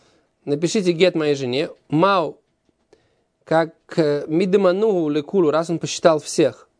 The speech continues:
"Ганах мнуим и хавен". эти посчитанные, он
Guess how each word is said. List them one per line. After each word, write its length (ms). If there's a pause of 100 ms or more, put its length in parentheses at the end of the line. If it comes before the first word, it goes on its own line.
(160)
"Ганах 540
мнуим 500 (180)
и 100
хавен". 480 (880)
эти 300
посчитанные, 680
он 300